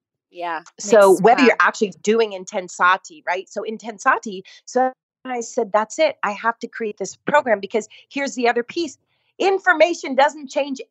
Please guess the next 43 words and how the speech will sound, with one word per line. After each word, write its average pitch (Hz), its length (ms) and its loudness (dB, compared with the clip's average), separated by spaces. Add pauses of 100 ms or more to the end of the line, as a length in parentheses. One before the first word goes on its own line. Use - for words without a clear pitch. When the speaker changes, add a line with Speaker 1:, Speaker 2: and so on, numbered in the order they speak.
Speaker 2:
anybody. 294 1160 2 (100)
Speaker 1:
Yes. 208 260 2
Speaker 2:
Nobody. 214 560 2 (260)
Speaker 1:
It's 220 160 -8
so 277 320 4
true. 302 240 0
Speaker 2:
Nobody 311 440 6 (140)
learns 247 480 2
to 269 120 -6
swim 226 440 -2
by 208 100 2
reading 214 340 -2
a 214 60 0
book. 302 320 6 (260)
Nobody 330 280 4
Speaker 1:
<laughs> 311 80 4
Speaker 2:
learns 349 220 2
to 349 80 -10
swim 359 240 -4
by 330 140 4
reading 330 220 -6
a 330 40 2
book. 370 240 4 (100)
Speaker 1:
There 208 40 -10
you 202 80 -12 (100)
go. 202 260 -4 (440)
That's 208 160 -4
Speaker 2:
You've 285 200 -4
got 339 240 2
Speaker 1:
true. - 0 -
Speaker 2:
to 302 60 -8
get 320 340 2
in 320 180 2
the 277 80 2
pool. 320 500 0 (560)
And 277 120 0
you've 285 140 -4
gotta 311 180 4
Speaker 1:
Yes. 247 60 -14
Speaker 2:
do 330 100 -8
it 320 60 -8
every 269 260 -2
day. 294 520 2